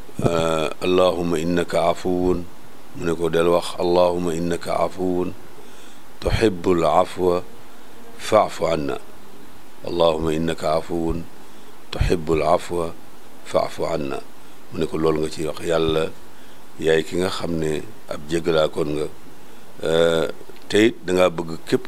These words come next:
koo xam ne nit nga ngay jéggale, kon nag maa ngi lay ñaan nga jéggal ma." Mu ne ko, "Loolu daal nit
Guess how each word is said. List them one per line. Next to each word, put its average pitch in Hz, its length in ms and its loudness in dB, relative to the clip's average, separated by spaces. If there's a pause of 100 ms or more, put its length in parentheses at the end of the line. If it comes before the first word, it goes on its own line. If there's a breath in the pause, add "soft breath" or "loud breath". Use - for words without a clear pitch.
(100)
koo 104 140 4
xam 90 260 -2
ne 82 160 0 (560 loud breath)
nit 82 520 -2
nga 95 200 4
ngay 85 280 4
jéggale, 87 480 2 (380)
kon 82 180 0
nag 80 200 2
maa 78 120 0
ngi 78 100 0
lay 76 180 -2
ñaan 73 240 -2
nga 69 80 -2
jéggal 67 320 -4
ma." - 80 -8 (640 loud breath)
Mu 95 80 0
ne 82 80 4
ko, 82 80 4
"Loolu 85 240 6
daal 80 300 2 (180)
nit 87 240 0